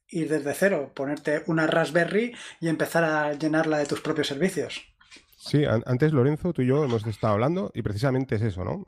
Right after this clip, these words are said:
Speaker 2: O sea, por una parte también, de-, deberíamos decir primero el sistema operativo, que, por ejemplo, en el caso de, como tú decías, ¿no? O sea, software que también está basado en Linux, como es el caso de Synology, ¿no? Estos nas tan conocidos, qnap, que por debajo en realidad llevan un Linux,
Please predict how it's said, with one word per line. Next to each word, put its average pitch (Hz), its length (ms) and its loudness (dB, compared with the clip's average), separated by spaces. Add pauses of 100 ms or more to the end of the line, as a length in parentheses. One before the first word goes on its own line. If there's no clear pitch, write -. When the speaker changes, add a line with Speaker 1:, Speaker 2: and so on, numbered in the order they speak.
Speaker 2:
O 117 80 0
sea, 110 140 2
por 127 120 0
una 147 100 4
parte 107 260 -4
también, 92 360 -2 (840)
de-, 62 100 0
deberíamos 123 400 4
decir 131 260 -2
primero 110 300 0
el 95 60 -2
sistema 135 320 2
operativo, 127 580 0 (840)
que, - 140 -10
por - 160 -6
ejemplo, 117 220 2
en 98 60 2
el - 40 -2
caso 113 220 0
de, 101 480 0
como 101 160 -2
tú 117 60 2
decías, 101 280 0
¿no? 104 140 2
O 113 240 -2
sea, 95 220 -6
software 117 360 2
que 104 240 -2
también 110 300 2
está 117 160 -2
basado 95 240 0
en 92 80 -2
Linux, 151 340 0
como 98 160 -2
es 98 60 -6
el 101 80 -4
caso 104 160 -2
de 101 60 2
Synology, 101 520 2
¿no? 123 160 2
Estos 107 240 -4
nas 104 180 -2
tan 92 140 -6
conocidos, 113 600 0
qnap, 117 300 2 (140)
que 92 160 -4 (140)
por 98 100 0
debajo 98 300 2
en 95 80 0
realidad 98 340 2
llevan 104 200 4
un 101 140 4
Linux, 139 380 2